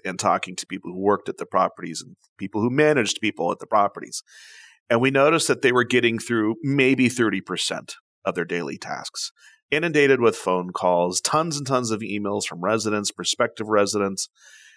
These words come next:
and they weren't even getting through the majority of it. They weren't even getting through half of it. They simply did not have the time. So we said, "We wanna replicate your best leasing agent." So who's your best leasing agent? "Oh, well, that's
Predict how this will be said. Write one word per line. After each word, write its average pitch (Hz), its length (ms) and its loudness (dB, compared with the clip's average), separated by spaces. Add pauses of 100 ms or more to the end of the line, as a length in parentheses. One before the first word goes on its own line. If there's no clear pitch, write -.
(300)
and 151 120 2
they 202 100 4
weren't 226 180 2
even 170 160 4
getting 151 240 2
through 143 220 4
the 135 80 4
majority 127 420 2
of 82 120 -6
it. - 120 -8
They 220 100 6
weren't 285 160 2
even 196 140 2
getting 160 220 2
through 107 120 -2
half - 380 0
of - 140 -12
it. - 160 -20 (420)
They 127 60 2
simply 156 380 2
did 101 260 -6
not 113 320 2 (240)
have 98 400 2 (100)
the 92 160 -6
time. - 400 -6 (800)
So - 180 2
we 147 120 4
said, 139 260 2
"We 127 240 0
wanna 196 320 2
replicate 123 800 2
your 110 240 2
best 135 580 2 (200)
leasing 107 600 2 (280)
agent." - 400 -4 (500)
So 120 200 2
who's 226 160 2
your 190 80 2
best 131 240 0
leasing 101 240 0
agent? - 240 -12 (260)
"Oh, 143 140 4
well, 110 100 4
that's 165 280 0